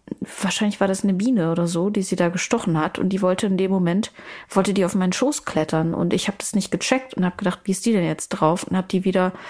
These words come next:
so zurückgeschoben und das denke ich irgendwie so ganz oft, dass, äh,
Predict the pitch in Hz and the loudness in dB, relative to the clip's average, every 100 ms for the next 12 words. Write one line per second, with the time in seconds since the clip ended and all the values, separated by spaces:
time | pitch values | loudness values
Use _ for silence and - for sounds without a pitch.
0 | - - - - - 185 208 247 302 202 | -12 -12 -14 -6 -2 0 0 -2 0 -2
1 | - 160 151 156 185 180 - - - 202 | 0 0 0 0 0 -2 -2 -8 -2 -2
2 | - 247 247 226 - 214 214 214 208 220 | 2 2 2 0 0 2 2 2 2 0
3 | - 226 - - 175 - 175 180 | 0 -2 -4 -2 -2 2 0 0